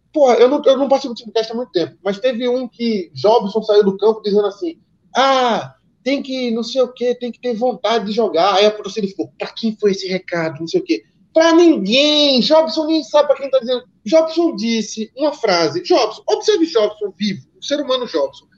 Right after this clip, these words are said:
Ele tá nem aí. Ele disse uma frase que se diz quando o time tá sendo rebaixado.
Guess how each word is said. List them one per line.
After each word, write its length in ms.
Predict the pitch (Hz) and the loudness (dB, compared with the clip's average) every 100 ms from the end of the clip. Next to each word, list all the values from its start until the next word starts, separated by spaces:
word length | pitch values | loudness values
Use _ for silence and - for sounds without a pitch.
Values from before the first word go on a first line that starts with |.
| _ _ | _ _
Ele 360 | 415 392 392 392 | 2 6 4 2
tá 180 | 370 | 0
nem 320 | 330 330 339 349 | 0 0 2 0
aí. 400 | 262 196 226 240 _ _ | 0 0 0 -6 _ _
Ele 280 | 392 370 330 | 0 2 2
disse 200 | 320 349 | 0 0
uma 160 | 302 294 | -2 2
frase 240 | 277 277 | 2 2
que 80 | - | -4
se 140 | 262 | -12
diz 160 | 220 247 | -10 -8
quando 160 | 539 | -6
o 40 | 262 | -8
time 120 | - | -8
tá 100 | 247 | -8
sendo 160 | 247 233 | -6 -6
rebaixado. 500 | 233 226 170 147 | -4 -4 -4 -6